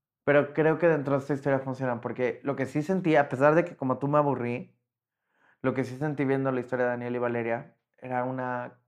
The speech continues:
callada desesperación. Porque era como, "Ay, no les puede salir algo bien a ellos".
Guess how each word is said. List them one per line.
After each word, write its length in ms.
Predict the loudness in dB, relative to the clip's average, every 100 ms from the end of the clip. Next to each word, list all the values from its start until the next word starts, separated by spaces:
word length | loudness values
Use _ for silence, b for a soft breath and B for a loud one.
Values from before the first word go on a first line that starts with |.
| _ _
callada 520 | -4 0 0 2 0
desesperación. 680 | -2 -12 _ -10 -8 -10 -12 _ _ _ _ _ _ _ _ _
Porque 260 | -10 -4 -2
era 180 | -2 -2
como, 400 | -6 -6 -10 _ _ _ -14 -12 -6
"Ay, 120 | -6
no 120 | -4
les 220 | -2 -2 -4 _ _
puede 300 | 0 2 2
salir 260 | 2 2 4
algo 200 | 2 2
bien 200 | 0 0
a 60 |
ellos". 360 | -4 -6 -8